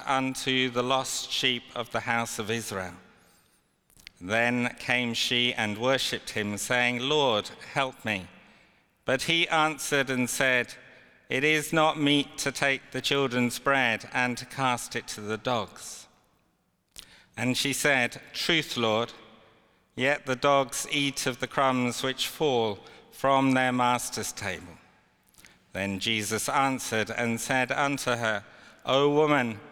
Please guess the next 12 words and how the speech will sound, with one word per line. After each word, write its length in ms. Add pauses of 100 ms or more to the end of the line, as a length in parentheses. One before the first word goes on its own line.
(220)
great 600
is 340
thy 240
faith. 680 (480)
Be 160
it 220
unto 400
thee 400
even 460
as 320
thou 240
wilt." 520